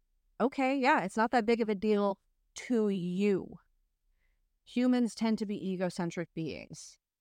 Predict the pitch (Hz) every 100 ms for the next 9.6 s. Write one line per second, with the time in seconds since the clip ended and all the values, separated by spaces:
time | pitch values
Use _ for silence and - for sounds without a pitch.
0 | _ - 170 170 196 196 - 190 175 185
1 | 170 - 175 175 - 175 160 - 165 160
2 | - 170 165 160 147 - 50 - _ _
3 | _ _ _ _ _ _ 214 214 175 196
4 | 233 - - 226 - 208 - 202 208 190
5 | 180 185 180 175 175 160 170 170 - 170
6 | 165 165 165 - 165 - 175 165 160 160
7 | - 160 165 143 - 160 - 151 156 151
8 | 170 156 156 120 143 - 165 165 160 175
9 | 175 185 202 190 175 170